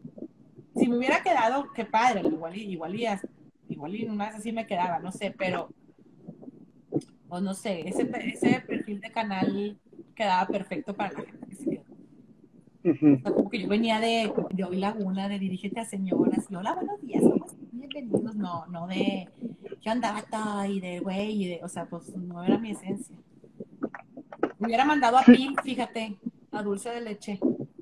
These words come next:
Speaker 1: allá.
Speaker 2: No, hombre,
Speaker 1: Plata
Speaker 2: Pil
Speaker 1: más.
Speaker 2: encaja totalmente.
Speaker 1: <laughs> La contratan así.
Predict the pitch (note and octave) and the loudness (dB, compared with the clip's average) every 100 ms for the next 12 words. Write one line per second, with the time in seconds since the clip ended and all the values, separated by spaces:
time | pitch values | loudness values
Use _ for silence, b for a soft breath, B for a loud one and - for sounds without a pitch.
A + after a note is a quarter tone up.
0 | - - F3+ - F#3 F3 D#3 D#3 E3+ G3 | -6 -6 -6 8 12 12 12 12 12 12
1 | F3+ C3+ D3+ D#3 D#3+ E3+ E3+ D#3+ E3+ F3 | 12 12 12 12 12 12 12 12 12 12
2 | F3 - D#3+ D#3+ D#3+ E3 D3 D3 E3+ E3 | 12 12 12 12 12 12 12 12 12 12
3 | E3+ - - - - C#4 - F4 - G#3+ | 12 0 -20 -20 -14 -12 -10 -10 -10 -8
4 | - - A3+ G#3+ G#3 G3+ A#3+ B3 G#3+ - | -6 -8 -8 -10 -8 -10 -10 -10 -10 -8
5 | G#3 | -8